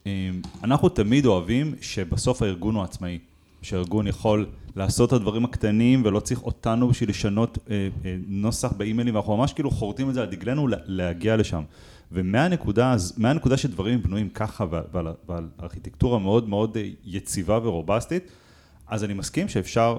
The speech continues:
להביא אפילו בן אדם שהוא לא ארכיטקט אוטומציה, הוא מאוד, או מאוד מאוד מאוד ותיק, אלא בן אדם שלמד אוטומציה, מבין את זה, הוא מאוד טכנולוגי, מאוד מב-, יכול להיות עם הראש בעסקי וב-, ו-,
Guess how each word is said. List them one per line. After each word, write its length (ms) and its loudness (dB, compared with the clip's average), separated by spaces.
להביא 640 0
אפילו 340 0
בן 120 2
אדם 160 0
שהוא 220 -2
לא 240 2
ארכיטקט 600 -4
אוטומציה, 460 -4
הוא 100 -2
מאוד, 480 2
או 100 4
מאוד 360 2
מאוד 260 4
מאוד 280 2
ותיק, 320 0
אלא 120 4
בן 120 4
אדם 180 2
שלמד 760 0
אוטומציה, 480 2
מבין 360 0
את 80 -4
זה, 120 0
הוא 120 -8
מאוד 240 4
טכנולוגי, 560 4
מאוד 240 0
מב-, 160 -4
יכול 280 -2
להיות 180 2
עם 100 -2
הראש 280 0
בעסקי 600 -6
וב-, 140 -8
ו-, 160 -2